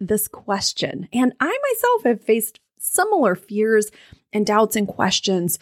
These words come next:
when hiring for my own small business. And I've worked with many, many other small business owners who have as well. So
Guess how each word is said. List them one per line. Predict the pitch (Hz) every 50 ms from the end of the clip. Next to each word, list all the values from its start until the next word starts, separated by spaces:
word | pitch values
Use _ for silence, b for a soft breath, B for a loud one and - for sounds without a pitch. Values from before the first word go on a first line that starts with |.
| B B B B
when | - 202 214 214
hiring | 202 - - - - 196 202 208 214 208 202 202 196 196
for | 190 - 226
my | 220 233 233 233
own | - 247 320 392
small | 370 - - 220 170 165
business. | 160 170 160 160 - - - - - - - -
And | 226 233 233 233 226
I've | 233 220 226
worked | 220 254 302 320 302 -
with | - 285 277 - -
many, | 220 226 247 254 269 285 302 294
many | 269 247 220 220 220 214 208 -
other | - 196 190 196 196
small | 190 - 208 190 180
business | 175 175 170 - 180 170 160
owners | - 175 170 170 170 170 165 B B B B B B _
who | - 214
have | 202 - - 185 175 170 160 - -
as | - 170 156 - 165
well. | 156 156 143 - - - - _ _ _ _ _ _ _ _ _ _ _ _ _ _ - - -
So | - 262 247 233 226